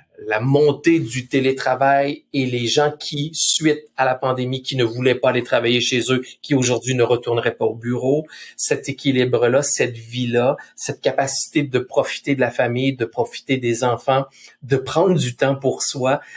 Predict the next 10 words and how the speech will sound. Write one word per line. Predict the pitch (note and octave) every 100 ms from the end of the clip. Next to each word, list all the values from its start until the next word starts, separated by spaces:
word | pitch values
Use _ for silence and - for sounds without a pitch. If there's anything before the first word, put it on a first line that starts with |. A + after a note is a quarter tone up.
| -
de | B2+
profiter | C3+ - - A#3+ A#3+ G3+ - F#3 F#3
de | C#3 B2
soi, | - - B2 B2+ D#3+ - - - - _ -
euh, | B2+ A#2+ A#2 A#2 -
euh, | A#2 G#2+ -
et, | C3
et, | B2 C#3+ B2+ -
et | C#3
de, | C3 B2+